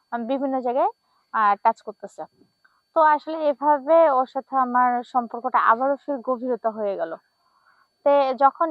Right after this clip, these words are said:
নিজে টিকতে পারছি না, যখন নিজে নিজেকে কন্ট্রোল করতে পারিনি, তখন আস্তে আস্তে এভাবে দুই তিনবার হওয়ার পরে ওর প্রতি আমি অনেক দুর্বল হয়ে গেছি। তখন ও আমাকে ছেড়ে চলে গেছে। আমাকে ছেড়ে যখন চলে গেছে, তখন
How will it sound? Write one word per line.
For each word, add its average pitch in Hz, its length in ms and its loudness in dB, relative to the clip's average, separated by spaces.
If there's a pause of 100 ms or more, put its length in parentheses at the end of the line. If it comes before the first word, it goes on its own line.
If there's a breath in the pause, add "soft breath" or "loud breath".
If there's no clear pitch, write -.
নিজে 294 340 -4 (260)
টিকতে 320 320 -10
পারছি - 400 -4
না, 233 140 -2 (140)
যখন 254 360 -4
নিজে 262 300 0 (100)
নিজেকে 254 400 -6 (120)
কন্ট্রোল 240 340 0
করতে - 280 -12
পারিনি, 220 320 -4 (240)
তখন 269 320 0
আস্তে 262 280 -2
আস্তে 294 200 -4
এভাবে 277 340 -2
দুই 269 240 -6
তিনবার 269 440 -2
হওয়ার 247 280 -2
পরে 254 280 -4
ওর 247 160 -6
প্রতি - 260 -12
আমি 247 160 -6
অনেক 254 300 -4
দুর্বল 254 320 0
হয়ে 214 180 -4
গেছি। 196 220 -12 (840)
তখন 320 240 4
ও 320 120 4
আমাকে 285 340 2
ছেড়ে 285 320 -4
চলে 247 280 -4
গেছে। - 300 -12 (800)
আমাকে 240 540 0 (420)
ছেড়ে 247 260 -4
যখন 254 200 -4
চলে 254 260 -4
গেছে, 226 260 -6
তখন 240 280 -2